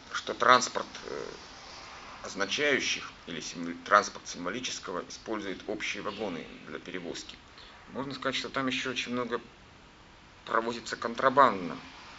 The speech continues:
Ну, контрабандно провозятся, скажем,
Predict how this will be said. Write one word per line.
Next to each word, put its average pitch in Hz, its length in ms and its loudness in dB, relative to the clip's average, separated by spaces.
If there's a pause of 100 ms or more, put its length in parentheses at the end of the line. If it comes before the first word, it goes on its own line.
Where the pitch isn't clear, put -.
(1700)
Ну, 131 340 0 (1900)
контрабандно 131 640 -2
провозятся, 127 720 -2
скажем, 117 480 -4